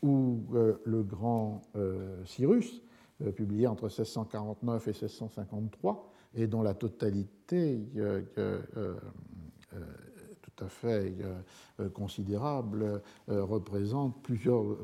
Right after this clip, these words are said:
plus, plus de, euh, euh, un nombre de pages absolument considérable qui est de mille trois cents, euh, pardon, treize mille quatre-vingt-quinze pages, comme le montre l'édition, euh,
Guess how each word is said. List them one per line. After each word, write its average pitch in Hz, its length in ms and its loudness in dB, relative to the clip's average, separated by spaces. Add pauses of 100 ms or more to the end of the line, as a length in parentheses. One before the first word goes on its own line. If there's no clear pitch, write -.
(120)
plus, 113 120 -4
plus 110 340 -6
de, 110 380 2 (100)
euh, 98 220 0 (420)
euh, 95 580 -4 (1700)
un 101 160 -8
nombre 98 420 -2
de 92 140 -2
pages 104 400 0
absolument 104 680 -2
considérable 104 680 -4
qui 107 220 -2
est 120 140 4
de 117 360 -2
mille 120 380 0
trois 107 280 -6
cents, 113 720 -4
euh, 98 220 -2 (440)
pardon, 117 360 0 (360)
treize 131 380 4
mille 120 500 4 (580)
quatre-vingt-quinze 113 800 0
pages, 110 380 0
comme 98 180 -2
le 101 80 0
montre 113 240 0
l'édition, 107 720 -2
euh, 98 140 -4